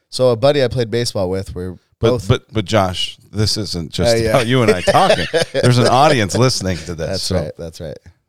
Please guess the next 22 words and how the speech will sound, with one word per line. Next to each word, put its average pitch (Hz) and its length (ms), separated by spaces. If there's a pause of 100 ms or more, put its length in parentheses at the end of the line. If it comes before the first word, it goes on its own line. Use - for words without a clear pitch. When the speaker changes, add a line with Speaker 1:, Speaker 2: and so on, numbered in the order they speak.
Speaker 1:
The 87 80
many, 87 380 (140)
many 87 360 (160)
subscribers. 87 760
We 180 140
gotta, 95 340 (100)
<laughs> - 120
um, 107 300 (540)
so 135 180
me 143 140
and 147 100
a 120 40
buddy 131 260
played 117 220
baseball 117 300
together. 104 460
He 110 280
wanted 117 320
to 107 80
get 95 140
a 98 40
math, 95 500